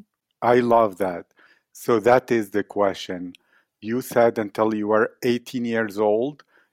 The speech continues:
you were more focused and immersed in Ukraine, Ukrainian affairs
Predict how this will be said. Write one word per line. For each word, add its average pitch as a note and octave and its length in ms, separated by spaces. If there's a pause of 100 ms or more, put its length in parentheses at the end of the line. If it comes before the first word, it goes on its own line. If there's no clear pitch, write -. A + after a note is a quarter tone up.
(160)
you A#2 140
were G#2+ 140 (140)
more A#2+ 160 (200)
focused B2+ 560 (100)
and G#2+ 100 (160)
immersed G#2+ 760 (300)
in G#2+ 100 (400)
Ukraine, G#2+ 560 (600)
Ukrainian A2+ 460 (160)
affairs A2 580